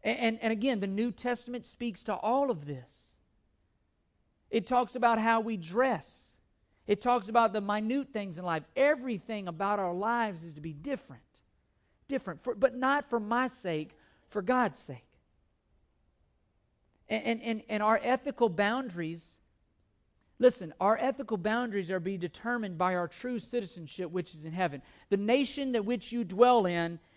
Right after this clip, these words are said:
gets to determine the rules. Well, guess what? We are citizens of heaven, Philippians three says multiple times. God gets to call the shots. God gets to call the shots 'cause we're citizens of heaven,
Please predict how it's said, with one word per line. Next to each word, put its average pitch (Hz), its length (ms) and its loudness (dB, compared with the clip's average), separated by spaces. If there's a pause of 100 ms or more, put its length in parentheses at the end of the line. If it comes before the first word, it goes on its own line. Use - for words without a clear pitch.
(120)
gets 233 200 6
to 214 120 0
determine 220 360 0
the 196 80 2
rules. 208 300 6
Well, 175 80 -6
guess 208 260 4
what? 214 280 6 (140)
We 254 180 4
are 208 100 6
citizens 214 480 -2
of 190 60 -4
heaven, 170 280 0
Philippians 175 440 -4
three 180 200 -2
says 147 240 -8
multiple 160 360 -6
times. 127 360 -8 (680)
God 226 260 6
gets 233 180 -2
to 202 60 -16
call 226 220 4
the 202 60 -4
shots. - 600 -6 (2000)
God 220 240 0
gets 214 180 -4
to 196 60 -12
call 196 160 0
the 180 60 0
shots 247 300 -2
'cause 170 160 -12
we're 175 100 -4
citizens 170 640 -8
of - 140 -10
heaven, 175 420 -6